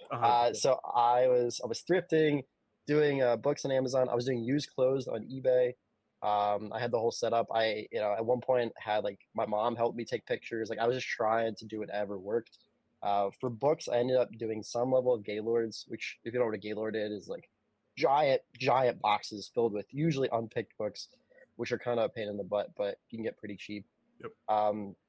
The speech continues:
Speaker 2: and that led me to retail arbitrage. That led me to online arbitrage. That led me to A S Y. And so, uh, I did that and worked full time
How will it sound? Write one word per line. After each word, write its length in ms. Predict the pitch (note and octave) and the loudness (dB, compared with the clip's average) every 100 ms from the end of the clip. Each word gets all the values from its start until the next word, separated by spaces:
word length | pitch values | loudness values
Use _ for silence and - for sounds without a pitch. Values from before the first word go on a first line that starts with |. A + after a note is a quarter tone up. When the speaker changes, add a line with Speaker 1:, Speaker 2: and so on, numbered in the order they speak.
| _ _ | _ _
Speaker 2:
and 320 | C3 C3+ C3 | 2 2 2
that 200 | B2 C#3 | 2 2
led 160 | C3+ C3 | 2 0
me 100 | B2+ | 0
to 120 | - | -4
retail 300 | A2 C3 C3+ | -6 -2 0
arbitrage. 580 | A#2+ A#2 A#2+ A2 G#2+ G2 | 0 0 0 0 0 -2
That 160 | G#2+ A2+ | -4 -4
led 100 | G#2+ | -4
me 80 | G2+ | -8
to 140 | - | -6
online 200 | G#2 G2+ | -4 -2
arbitrage. 380 | F#2+ - F#2+ F#2+ | -4 -8 -10 -10
That 100 | - | -12
led 80 | G2 | -14
me 80 | |
to 120 | F#2 D2 | -14 -16
A 100 | D#2+ | -16
S 100 | - | -18
Y. 120 | - - _ | -20 -20 _
And 200 | A#2+ A2+ | 0 0
so, 360 | - A#2+ A2+ G#2 _ _ _ _ | 0 2 2 0 _ _ _ _
uh, 360 | G#2 G#2+ G#2 F#2+ - - - | -4 0 2 0 -6 -12 -2
I 580 | A2+ B2+ C#3+ C#3 C3 A2+ _ _ _ _ | 2 4 4 2 -2 -8 _ _ _ _
did 220 | C#3+ C3 | -4 -2
that 340 | G#2 G2+ E3 - _ _ _ _ | -2 0 -2 -4 _ _ _ _
and 340 | - B2 C3 B2+ | 0 4 4 2
worked 240 | A#2 B2 - | 0 0 -4
full 180 | A2+ | -8
time 540 | G#2 G#2 G2 G#2 G2+ | -6 -6 -4 -6 -8